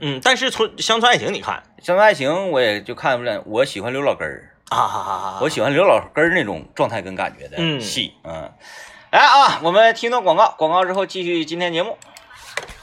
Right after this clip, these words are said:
Speaker 2: 哎，我问你一个，这个，这个电影啊，
Speaker 1: 嗯。
Speaker 2: 就是那个，
Speaker 1: 嗯。
Speaker 2: 呃，黑社会龙城岁月。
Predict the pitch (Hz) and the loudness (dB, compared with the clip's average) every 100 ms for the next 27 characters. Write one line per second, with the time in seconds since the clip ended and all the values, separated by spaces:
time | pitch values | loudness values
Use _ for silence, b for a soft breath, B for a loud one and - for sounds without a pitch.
0 | B B B B B - 147 190 143 139 | B B B B B 2 4 4 2 0
1 | 208 220 240 185 220 143 127 113 73 80 | 0 2 2 2 0 2 4 2 0 -6
2 | - 135 135 143 147 135 127 107 98 98 | -4 -2 -2 -2 -2 -2 -2 2 4 4
3 | 98 - B 123 117 - 110 110 202 196 | 2 -4 B -10 -4 2 4 4 2 2
4 | 202 190 160 147 214 180 160 170 202 226 | 2 2 4 2 0 0 -2 0 -2 2